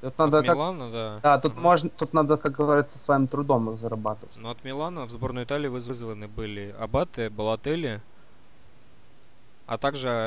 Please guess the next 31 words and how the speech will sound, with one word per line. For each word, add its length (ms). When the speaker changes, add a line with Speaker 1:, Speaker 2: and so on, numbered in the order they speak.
Speaker 2:
Андреа 260
Поли. 360
Speaker 1:
Ну 320
вот 160
Поли, 360
скажу 320
честно, 260
меня 180
немного 280
удивляет, 460
как 180
он 120
раскрывается 680
в 40
Милане. 320
Speaker 2:
В 40
сборную 380
Италии 220
ворвался 500
Черчи. 460
Speaker 1:
Ну 260
вот 140
то, 220
вот 240
в 60
это, 320
наверное, 320
вот 200
этот 220
сезон, 340
по-, 180